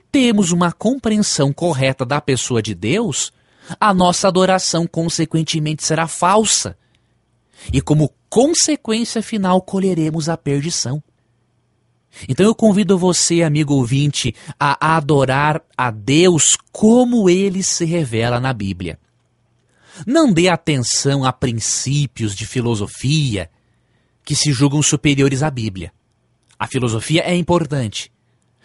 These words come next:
mas a revelação que Deus dá de si mesmo na Bíblia, ela é soberana. Por isso, adore a Deus em espírito e em verdade, como Cristo orienta em João quatro, vinte e três e vinte e quatro. E aí você será feliz.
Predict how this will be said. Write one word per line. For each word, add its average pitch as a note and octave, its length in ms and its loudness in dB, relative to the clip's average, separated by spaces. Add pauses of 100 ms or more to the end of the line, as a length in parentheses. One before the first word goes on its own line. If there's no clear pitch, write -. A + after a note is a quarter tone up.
(160)
mas A2+ 200 -4
a A#2 40 -2
revelação B2 640 0
que C4+ 100 -2
Deus G#3 280 2
dá D#3+ 180 2
de C#3+ 180 0
si - 160 -2
mesmo C#3+ 320 -2
na C#3+ 140 0
Bíblia, C3+ 480 -2
ela A#2 260 -2
é G2+ 120 -4
soberana. A2+ 640 -8 (1000)
Por G#2+ 140 -2
isso, - 340 0 (460)
adore B2 480 0
a E3+ 80 0
Deus C3 460 -2
em C3+ 160 -2
espírito B3+ 600 0
e G#3 60 0
em G#3 100 0
verdade, D#3+ 560 -2
como B2 240 -4
Cristo B2+ 360 -2
orienta B2+ 420 -2
em A#2 60 -2
João A2+ 200 -2
quatro, A2+ 560 -2
vinte D#3+ 260 -6
e D#3+ 40 -10
três C3 300 -4
e C3 40 -4
vinte B2+ 200 -6
e - 20 -10
quatro. G2 500 -6 (680)
E A#2+ 120 -4
aí G#2 220 -2
você C#3 240 0
será D3+ 260 0
feliz. E3+ 440 -4